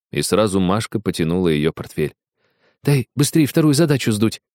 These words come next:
И безошибочно, с ловкостью утопающего, выхватила Ольгину тетрадку. Все встали, и Машка встала, продолжая писать. «Садитесь. Лаврёнова, я сказала,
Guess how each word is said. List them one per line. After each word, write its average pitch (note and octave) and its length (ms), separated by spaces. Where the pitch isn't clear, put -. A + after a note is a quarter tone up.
И D#2 100
безошибочно, G#2+ 760
с - 120
ловкостью A#2+ 560
утопающего, G#2 760
выхватила G2 600
Ольгину G2 340
тетрадку. G#2 540
Все C#3 240
встали, A2 420
и F#2 100
Машка A#2 360
встала, A2 320
продолжая F#2 520
писать. E2 420
«Садитесь. - 600
Лаврёнова, D#3 600
я B2+ 220
сказала, D3 460